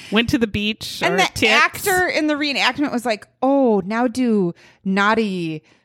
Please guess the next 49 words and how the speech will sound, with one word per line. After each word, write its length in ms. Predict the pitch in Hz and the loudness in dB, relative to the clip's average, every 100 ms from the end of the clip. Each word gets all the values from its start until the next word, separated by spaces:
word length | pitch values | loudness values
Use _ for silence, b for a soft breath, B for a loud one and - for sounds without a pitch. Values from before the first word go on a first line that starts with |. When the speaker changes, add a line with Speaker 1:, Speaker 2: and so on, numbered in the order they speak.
| b | b
Speaker 1:
With 320 | 196 - - | 0 0 -2
pillow 680 | - 254 202 123 - 76 - | 0 0 0 -2 -4 -10 -4
or 80 | 240 | 2
what- 180 | 214 190 | 2 2
Speaker 2:
um, 240 | 165 143 - - | -2 -8 -14 -4
naughty 380 | 226 226 220 233 | 0 2 2 -2
Southern 540 | - - 226 214 208 | -4 -2 -2 0 -2
charm 720 | 196 - 220 196 196 190 156 208 | -2 -4 -4 -2 -2 -2 -2 0
Speaker 1:
Yeah. 240 | 196 143 156 | 0 0 -4
Speaker 2:
or 80 | |
whatever." 600 | 190 196 185 170 165 147 | -4 -4 -2 -4 -4 -8
And 140 | 131 185 | -8 -6
I 60 | |
was 140 | 208 202 | -6 -8
like, 200 | 208 _ - | -12 _ -8
Oh 160 | 285 359 | -6 -4
my 120 | 262 | 0
Speaker 1:
And 100 | 269 | 2
Amanda's 480 | 262 262 311 311 269 | 2 4 4 4 4
Speaker 2:
God. 180 | 233 190 | 2 4
Speaker 1:
in 60 | |
lingerie, 640 | 185 185 185 196 147 143 | 4 2 0 -2 -2 -4
and 100 | 156 | -2
I'm 100 | 190 196 | 0 0
assuming 380 | 240 262 240 | 2 2 2
the 60 | 196 | 0
Speaker 2:
Yes. 80 | 190 | 0
Speaker 1:
real 160 | 220 | 0
Amanda 320 | 214 185 165 151 | 0 -2 -2 -2
was 240 | 151 - | -6 -4
naked. 800 | 175 214 277 269 - 131 95 120 | 0 2 2 0 -2 -4 -4 -6
Speaker 2:
Yeah, 480 | 185 160 135 - - | -4 -6 -6 -10 -2
Speaker 1:
Um, 260 | 202 185 175 | 0 2 0
but 120 | 180 | 0
Speaker 2:
yeah. 100 | 156 | 0
Speaker 1:
for 80 | 262 | 0
some 180 | 392 370 | 0 0
reason, 200 | 330 302 | 0 0
Steven 380 | - 269 269 240 | 0 -2 0 -2
is 80 | |
still 380 | - - 240 240 - | -2 -2 0 0 -4
in, 240 | 208 202 | -6 -4
like, 200 | 175 - | -6 -8
his 180 | - 175 | -14 -14
suit. 960 | - - - 160 95 - _ - - - _ | -12 -8 -2 -2 -4 -14 _ -14 -14 -16 _
Why 80 | 370 | -6
do 60 | |
you 140 | 659 698 | -6 -8
put 120 | - | -6